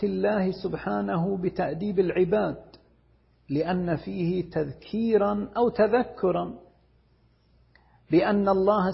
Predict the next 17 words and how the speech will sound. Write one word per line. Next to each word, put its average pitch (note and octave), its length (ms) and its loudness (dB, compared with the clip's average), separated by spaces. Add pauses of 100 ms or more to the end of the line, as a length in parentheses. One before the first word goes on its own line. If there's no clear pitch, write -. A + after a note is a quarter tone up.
سبحانه G3+ 880 -2
يعاقب G3 760 2
بعض F#3+ 480 6
العباد F#3 580 4
تفضلا G#3+ 760 2
منه G#3 500 -2
ورحمة، F#3+ 880 0 (1300)
وأن G#3 420 0
الله G3+ 460 0 (120)
سبحانه G3+ 800 -2
لا A3 280 4
يحرم F#3 840 0 (440)
من E3+ 280 0
لطفه F#3+ 720 0
وفضله G3 800 2
حتى - 360 2
العصاة، F3+ 680 0